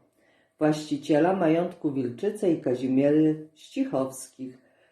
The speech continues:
W tysiąc dziewięćset trzydziestym trzecim roku kończyła gimnazjum sióstr Niepokalanek w Nowym Sączu. W tysiąc dziewięćset trzydziestym szóstym roku wyszła za mąż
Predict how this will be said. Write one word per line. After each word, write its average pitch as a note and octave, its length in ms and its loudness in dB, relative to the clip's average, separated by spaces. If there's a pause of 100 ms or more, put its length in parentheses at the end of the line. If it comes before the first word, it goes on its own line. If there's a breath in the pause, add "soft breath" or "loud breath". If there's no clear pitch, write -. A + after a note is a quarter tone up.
(120)
W - 60 -20
tysiąc D#3 400 2
dziewięćset A#3 500 4
trzydziestym D#3+ 520 -2
trzecim D#3 500 -2
roku C3 440 -2
kończyła F#3+ 560 0
gimnazjum E3 680 0 (340 loud breath)
sióstr - 600 -6
Niepokalanek D3+ 880 0
w C3 120 -10
Nowym C3 360 -2
Sączu. A#2+ 680 -8 (460 soft breath)
W - 20 -20
tysiąc E3 360 2
dziewięćset F#3+ 480 0
trzydziestym D3+ 500 -2
szóstym D3 480 -4
roku E3+ 360 0
wyszła G3 400 0
za D3 240 2
mąż F#3 400 -2